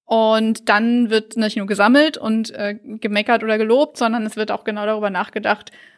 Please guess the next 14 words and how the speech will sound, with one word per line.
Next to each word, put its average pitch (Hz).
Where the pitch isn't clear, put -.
warum 220
die 320
Sachen 294
so 277
sind. 254
Und 214
dann 208
ist 208
es 208
wichtig, 208
Maßnahmen 208
abzuleiten, 202
wie 196
man 196